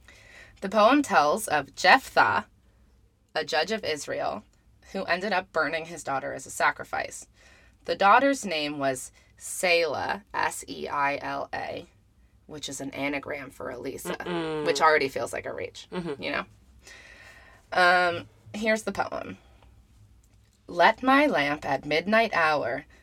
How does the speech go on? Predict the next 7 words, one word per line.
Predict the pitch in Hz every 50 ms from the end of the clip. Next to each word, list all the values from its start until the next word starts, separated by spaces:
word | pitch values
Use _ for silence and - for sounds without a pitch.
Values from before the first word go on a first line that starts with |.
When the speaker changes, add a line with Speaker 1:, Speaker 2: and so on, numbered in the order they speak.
| _ - -
Speaker 1:
be | 180 180
seen | 180 - - - 214 214 233 226 180
in | 156 151 151 135
some | - - 175 170 165 156 151
high | 131 - - 165 165 170 160 160 147
lonely | 131 135 143 139 151 156 151 139 139 131 135
tower, | - - 143 147 143 - - - - - -